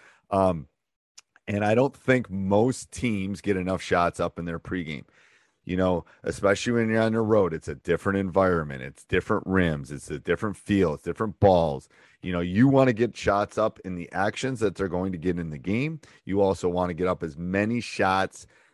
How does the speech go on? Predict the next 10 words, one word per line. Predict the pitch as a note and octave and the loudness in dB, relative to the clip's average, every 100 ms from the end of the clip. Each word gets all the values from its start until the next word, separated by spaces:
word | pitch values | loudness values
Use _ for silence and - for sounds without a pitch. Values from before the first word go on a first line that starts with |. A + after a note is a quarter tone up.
| _ - | _ -4
that | E2+ - | -4 -4
you | F#2 | -10
can. | - - E2+ D2 - _ _ - | 0 0 0 -6 -12 _ _ -10
You | F2 | -6
know, | F2 D#2 _ _ | -6 -6 _ _
make | E2+ G2+ A#2+ | -6 -2 -2
sure | - - B2 | -4 -2 0
that | A#2+ A2 - | 2 -2 -2
the | E2 | -6
players, | - - G2+ A#2 G#2+ F2 E2+ A#2+ - - | -6 -4 4 6 6 4 2 -2 -8 -18